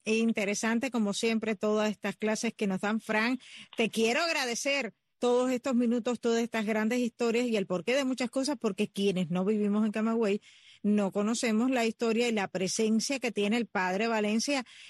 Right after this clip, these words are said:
en la vida actual del camagüeyano, que quizás uno va por esas calles y no sabe ni siquiera por cuáles de ellas caminó el padre Valencia, dejando todo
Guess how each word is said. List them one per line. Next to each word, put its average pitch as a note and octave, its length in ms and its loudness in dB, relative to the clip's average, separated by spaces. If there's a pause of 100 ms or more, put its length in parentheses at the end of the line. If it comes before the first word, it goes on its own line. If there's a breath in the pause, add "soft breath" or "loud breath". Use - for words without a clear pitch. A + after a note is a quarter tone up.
(100)
en A3+ 180 2
la G#3 140 2
vida C#4 240 0 (100)
actual B3+ 580 -2
del A#3+ 200 0
camagüeyano, G#3+ 720 0
que A#3 120 -2
quizás G3+ 280 0
uno B3+ 180 2
va C4 140 0
por A#3+ 160 2
esas B3 220 0
calles A#3+ 420 0
y F#3+ 100 0
no F#3 140 -2
sabe A3+ 380 0 (380 loud breath)
ni A#3 140 2
siquiera B3+ 560 0
por C4 300 0
cuáles C4+ 400 0
de B3+ 80 2
ellas A3+ 280 0
caminó G3+ 420 0
el A#3 80 0
padre A3 280 0
Valencia, A#3 420 2
dejando A3 440 2
todo C#4 1000 2